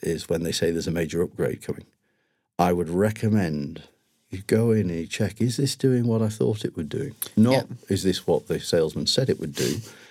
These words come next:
Speaker 1: Is this doing what I need and what I want, and, and is it capable, and is it still delivering, and does it need tuning? Do go back and check what you've
Speaker 2: Yeah.
Speaker 1: put in, is another recommendation.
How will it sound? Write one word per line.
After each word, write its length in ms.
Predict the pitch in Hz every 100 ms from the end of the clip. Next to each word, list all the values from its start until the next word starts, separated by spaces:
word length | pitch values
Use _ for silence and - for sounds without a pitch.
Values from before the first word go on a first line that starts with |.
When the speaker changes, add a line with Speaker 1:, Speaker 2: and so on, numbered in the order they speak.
| - _ -
Speaker 1:
Is 280 | 117 120 117
this 200 | 117 -
doing 320 | 107 101 87
what 180 | 82 110
I 160 | 110
need 340 | 98 80 78 78
and 120 | 76
what 160 | 80
I 140 | 78 78
want, 400 | 76 78 87 -
and, 340 | 80 - - -
and 240 | 78 -
is 140 | -
it 100 | 76
capable, 640 | - 73 73 69 71 71 71
and 100 | -
is 120 | -
it 120 | 73
still 280 | - 80 78
delivering, 520 | 73 73 69 65 73
and 80 | 69
does 160 | 67 -
it 100 | -
need 180 | 78 -
tuning? 340 | - - 80 - _
Do 260 | - 104 104
go 200 | 101 92
back 240 | 85 -
and 100 | -
check 400 | - - 82 - -
what 160 | - -
you've 120 | -
Speaker 2:
Yeah. 140 | -
Speaker 1:
put 60 | -
in, 160 | - - _ -
is 160 | -
another 340 | 85 78 78 73
recommendation. 760 | 76 - 67 73 69 80 -